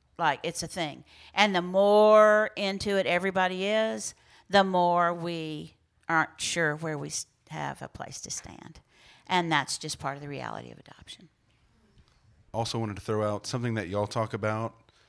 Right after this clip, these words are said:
Speaker 2: in so many different, uh, important spiritual matters, and that's the importance of mystery. And I think that the Enneagram isn't excluded from that.
Speaker 1: Yeah, it nails so many things. We want it to nail everything.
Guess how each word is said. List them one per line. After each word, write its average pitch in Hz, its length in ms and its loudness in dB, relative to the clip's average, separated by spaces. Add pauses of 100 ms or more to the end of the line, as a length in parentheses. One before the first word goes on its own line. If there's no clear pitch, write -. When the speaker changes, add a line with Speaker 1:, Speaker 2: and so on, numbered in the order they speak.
(320)
Speaker 2:
in 104 160 -8
so 113 240 -2
many 110 220 -2
different, 101 640 -6
uh, 85 340 -8
important 98 760 -8
spiritual 98 880 -4 (460)
matters, 85 760 -6 (480)
and 95 100 -8
that's 110 180 -2
the 120 60 -2
importance 101 400 -4
of 92 80 -8
mystery. 123 560 -4 (1040)
And 101 100 -2
I 98 120 0 (260)
think 117 240 0
that 101 200 -2
the 101 60 -4
Enneagram 98 640 -2
isn't 92 220 -6
excluded 85 500 -8
from 78 200 -10
that. 69 340 -18 (960)
Speaker 1:
Yeah, 233 140 6
it 196 100 2
nails 254 440 6
so 254 320 8
many 247 240 0
things. 226 480 -4
We 208 120 4
want 196 200 2
it 147 80 -10
to 190 100 -8
nail 180 280 0
everything. 160 580 -2